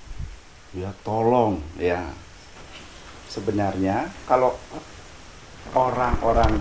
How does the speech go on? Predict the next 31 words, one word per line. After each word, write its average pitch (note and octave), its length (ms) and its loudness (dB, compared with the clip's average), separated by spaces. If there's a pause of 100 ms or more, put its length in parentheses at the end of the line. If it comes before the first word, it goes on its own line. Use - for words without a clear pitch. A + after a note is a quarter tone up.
di G#2 80 6 (120)
dalamnya - 680 10 (440)
punya B2 240 8 (100)
hati G2+ 340 -2
yang E2+ 200 -4
damai, C#2+ 480 -8 (1120)
yang F#2 160 2
dikatakan, F2+ 920 4 (240)
yang F2+ 320 2
jahat F2+ 360 0
dan F2+ 120 -2
sebagainya, B2 240 -2
dia C3 160 4
akan C3+ 160 6
per-, C#3+ 320 10 (480)
pergi, C3+ 480 6
nggak A#2 200 10
suka D3 520 10
nih. G2 320 2
Yang C#3 200 8 (120)
jahat C3+ 280 12
ini A#2+ 120 8
nggak, B2+ 140 12 (100)
nggak - 160 10
suka C3+ 400 6 (480)
dengan A#2+ 320 4
orang-orang A#2+ 600 8
yang B2 120 6
memiliki A2 400 4
hati G#2+ 400 0
yang C3+ 120 4